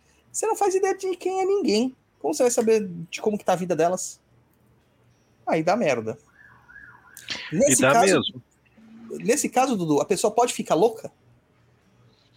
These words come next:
Speaker 2: Ela pode entrar num, num, num, num estado de fanatismo tamanho que ela pode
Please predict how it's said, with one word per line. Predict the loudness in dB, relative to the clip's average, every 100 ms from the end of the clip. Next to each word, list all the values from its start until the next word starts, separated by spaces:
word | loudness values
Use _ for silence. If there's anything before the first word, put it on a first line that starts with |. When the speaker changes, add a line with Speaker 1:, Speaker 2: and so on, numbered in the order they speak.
| _ -20 -6
Speaker 2:
Ela | -2 0
pode | -2 -2
entrar | -2 -2 -2 0
num, | -4
num, | -4 -2 0 0 -2
num, | -2 -2 -2
num | -2 -2 0
estado | 0 0 0 -2
de | -4
fanatismo | -2 0 0 0 -4 -2 -4
tamanho | -2 0 2 0 0
que | 0
ela | 0 0
pode | 4 4 4 0 0 -2 -6